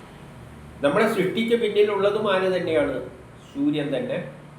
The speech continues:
ആണ്. സൃഷ്ടിക്ക്, നമ്മളെ സൃഷ്ടിക്ക്, സൃഷ്ടിച്ചത് സൂര്യൻ തന്നെയാണ്. അതുകൊണ്ടാണ്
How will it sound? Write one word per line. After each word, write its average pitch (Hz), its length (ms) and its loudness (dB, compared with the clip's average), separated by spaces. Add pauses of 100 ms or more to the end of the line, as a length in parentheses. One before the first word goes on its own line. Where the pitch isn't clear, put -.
(260)
ആണ്. 90 140 -6 (320)
സൃഷ്ടിക്ക്, 156 520 -4 (960)
നമ്മളെ 208 320 2
സൃഷ്ടിക്ക്, 196 440 0 (840)
സൃഷ്ടിച്ചത് 214 500 2 (120)
സൂര്യൻ 190 380 2
തന്നെയാണ്. 127 400 0 (1120)
അതുകൊണ്ടാണ് 190 420 4